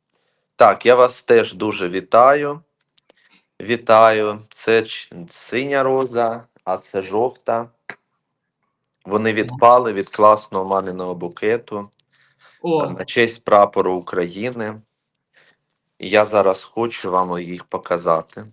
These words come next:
Speaker 1: що справді в моєму серці Україна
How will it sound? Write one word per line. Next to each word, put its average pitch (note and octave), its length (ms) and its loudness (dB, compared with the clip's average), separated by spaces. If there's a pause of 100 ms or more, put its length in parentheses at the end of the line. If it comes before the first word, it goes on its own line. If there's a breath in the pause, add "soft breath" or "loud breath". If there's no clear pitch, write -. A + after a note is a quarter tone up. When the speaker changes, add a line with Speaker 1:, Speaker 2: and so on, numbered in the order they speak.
(320)
Speaker 1:
що - 280 -6
справді G2+ 580 0
в F2+ 80 -10
моєму F2+ 400 -6
серці F#2+ 640 -2
Україна G#2 840 -4